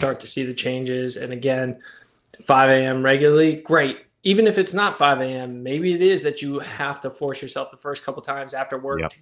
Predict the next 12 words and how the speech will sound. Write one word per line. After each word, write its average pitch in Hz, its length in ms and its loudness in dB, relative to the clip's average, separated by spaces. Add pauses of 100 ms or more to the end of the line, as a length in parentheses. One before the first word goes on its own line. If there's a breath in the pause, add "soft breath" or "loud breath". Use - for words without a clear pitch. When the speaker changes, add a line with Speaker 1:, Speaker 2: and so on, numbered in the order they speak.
Speaker 1:
go, 139 460 2 (500 loud breath)
and 127 140 -4
it's 123 140 -8
gonna 139 340 -2
be 135 160 -6
super 139 260 -6
difficult. 127 460 -8
You're 135 140 -10
gonna 135 180 -6 (100)
be - 20 -2
exhausted, 131 920 -6
like, 123 380 -6